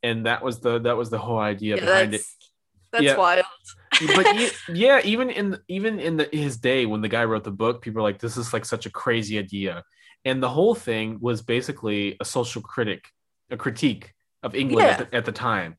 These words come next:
Speaker 2: Sure,
Speaker 1: And,
Speaker 2: sure, yeah.
Speaker 1: yeah, and the guy was so dissatisfied with England. He was like, "England is such a terrible place. Like, why would you ever wanna live here?" And he tried to, uh, like, p-, do a play on, or sorry, he tried to refer back to Plato, because Plato's Republic,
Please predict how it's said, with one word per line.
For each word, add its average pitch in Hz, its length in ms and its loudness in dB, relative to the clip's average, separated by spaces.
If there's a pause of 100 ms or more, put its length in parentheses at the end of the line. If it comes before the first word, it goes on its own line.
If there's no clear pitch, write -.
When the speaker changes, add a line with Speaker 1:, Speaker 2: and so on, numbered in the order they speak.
Speaker 2:
Sure, 427 140 4
Speaker 1:
And, 311 60 2
Speaker 2:
sure, 180 460 6
yeah. 202 160 4
Speaker 1:
yeah, 190 100 6
and 160 80 2
the 151 60 2
guy 151 240 2
was 151 180 0
so 156 220 2
dissatisfied 131 720 -2
with 101 160 -12
England. 95 460 -6
He 107 80 -8
was 107 80 -8
like, 101 100 -10 (140)
"England 135 320 -2
is 117 80 -6
such 127 160 -2
a 113 60 -4
terrible 117 360 -2
place. 113 380 0
Like, 98 160 -2
why 117 240 -4
would 143 160 -2
you 127 80 0
ever 117 80 -4
wanna 113 180 -2
live 117 220 0
here?" 110 360 -2 (640)
And 131 140 0
he 123 200 -2
tried 131 380 -2
to, 110 480 -2 (380)
uh, 101 320 0
like, 101 320 -4 (240)
p-, - 140 -18 (120)
do 131 200 2
a 113 60 2
play 113 520 0
on, 98 320 -4
or 110 80 0
sorry, 110 280 -2
he 110 80 -6
tried 135 220 0
to 131 60 -10
refer 113 300 0
back 107 340 -2
to 101 120 -14
Plato, 95 540 -4 (260)
because 113 420 -2 (400)
Plato's 143 340 4
Republic, 123 560 0